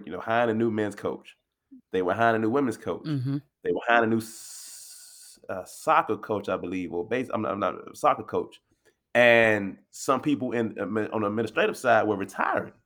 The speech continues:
Speaker 2: Mm-hmm.
Speaker 1: So I'm like, "Hmm, this, this is, might be my opportunity. Like, why not go up there,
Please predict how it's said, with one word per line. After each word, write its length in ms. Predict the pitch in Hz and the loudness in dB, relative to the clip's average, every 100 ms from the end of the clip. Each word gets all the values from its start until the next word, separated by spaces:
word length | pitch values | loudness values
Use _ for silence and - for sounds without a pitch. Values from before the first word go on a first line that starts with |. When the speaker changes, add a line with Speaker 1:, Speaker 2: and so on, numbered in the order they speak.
| - | -8
Speaker 2:
Mm-hmm. 300 | 143 156 139 - _ _ _ _ _ _ | -4 -2 -4 -6 _ _ _ _ _ _
Speaker 1:
So 220 | - - | -16 -12
I'm 160 | 175 151 | -10 -8
like, 260 | 107 101 | -10 -10
"Hmm, 300 | 196 170 90 69 _ _ _ _ _ _ _ | -2 0 0 -4 _ _ _ _ _ _ _
this, 140 | - - | -10 -6
this 240 | 143 - | -6 -4
is, 80 | 143 | 2
might 240 | 123 131 | 4 4
be 80 | 123 | 2
my 140 | 127 123 | 4 4
opportunity. 540 | 127 113 - 311 127 | 4 2 -4 -2 -2
Like, 200 | 107 98 | -2 -2
why 220 | 117 185 | -2 -2
not 280 | 180 165 143 | -2 -2 0
go 160 | 147 151 | 2 2
up 140 | 156 | 2
there, 360 | 143 135 117 | 0 0 -4